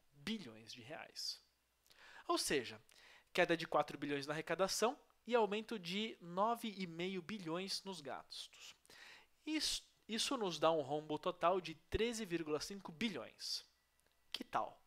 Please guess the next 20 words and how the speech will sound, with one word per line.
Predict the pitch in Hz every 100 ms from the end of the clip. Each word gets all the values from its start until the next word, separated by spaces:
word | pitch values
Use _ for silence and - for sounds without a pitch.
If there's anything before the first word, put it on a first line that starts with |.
| _ _ _ _ _ - - - - - - 311
E |
como | 320 370
esse | 294 214
rombo | 185 175
será | 160 165 147
fechado? | 139 - 131 107 110 110 _ _ _ _ - _ _ _ _ _ _ _
De | 156 151
concreto, | 151 139 202 214 - _ -
haverá | 156 156 160 170
a | 185 170 160
reoneração | 127 175 311 277 208 143 - - 170 185 202 - - -
da | - 220
folha | - 160 151 147
de | 139
pagamento | 147 139 127 156 185 143
de | 131
vinte | 123 285 -
e | 208
oito | 220
setores. | 226 - 123 - - -